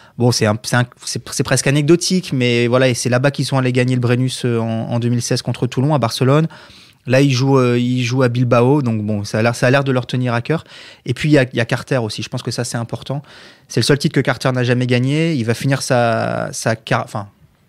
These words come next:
pardon, non, il va aller au Japon derrière. Il va finir sa vraie carrière, on va dire, euh, à la fin de la saison, avant d'aller toucher quelques,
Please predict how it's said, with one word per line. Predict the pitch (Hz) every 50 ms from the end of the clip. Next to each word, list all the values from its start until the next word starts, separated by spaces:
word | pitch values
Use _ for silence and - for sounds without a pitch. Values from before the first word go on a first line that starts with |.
| _ -
pardon, | 110 107 101 92 - _ - -
non, | 104
il | 104
va | 101
aller | 101 104
au | 104
Japon | 101 107 110 - - 117
derrière. | 107 101 98 - 113 104 101
Il | 110
va | 107
finir | 104 127 120 113
sa | - 127 113
vraie | 110 117 123 151 151
carrière, | - 151 131 127 135 135 131
on | 123 120
va | 113 113
dire, | 113 113 120 117 - - - - - - - - - - - -
euh, | 127 113 110 110 107 107 107 107 104 107 110 -
à | 120
la | 123 123
fin | - - 123
de | 120
la | 120 113
saison, | - - 120 123 151 165
avant | 151 120 117 110
d'aller | 110 110 113
toucher | 113 - 117 - - - 113
quelques, | - 113 104 - - 113 107 104 104